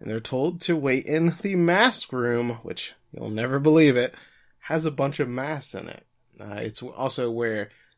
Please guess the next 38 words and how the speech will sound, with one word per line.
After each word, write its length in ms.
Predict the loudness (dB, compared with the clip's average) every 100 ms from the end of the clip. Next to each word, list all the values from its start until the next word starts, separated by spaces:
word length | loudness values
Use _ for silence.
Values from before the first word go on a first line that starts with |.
| _
the 260 | -16 -6
east 260 | -2 -2 -4
and 100 | -4
the 60 |
west 260 | -2 -4 -4
sides 320 | -4 -4 -4
of 60 | -6
the 80 | -6
house 240 | -8 -8
connect. 580 | -10 -6 -4 -4 -6 -14 _ _ _ _ _ _ _ _ _ -18
And 480 | -12 -10 -10 -12 -12
Conan 300 | -8 -6 -6
finds 260 | -6 -6
a 80 | -8
remote 760 | -10 -8 2 2 2 -4 -6 -6
next 280 | -8 -8 -8
to 120 | -6
one 160 | -4 -6
of 160 | -6
the 360 | -6 -6 -8 -10 -10
cases 540 | -6 -4 -4 -6 -6
that 160 | -6 -6
holds 320 | -6 -8 -10
the 80 | -8
masks. 500 | -6 -8 -8 -10 -10 -20 -20 _ _ _ _
And 360 | -12 -10 -10 -10
that 220 | -8 -4
opens 360 | -4 -4 -4 -4
up 160 | -6 -10 _
the 80 | -18
curtains 760 | -8 -2 -2 -2 -4 -4 -6 -12 _ _ -14
to 140 | -8
reveal 420 | -8 -4 -2 -2
a 140 | -2 -6
ton 280 | -6 -6
of 160 | -6 -6
white 300 | -2 -2 -2
masks. 520 | -4 -6 -6 -10 -14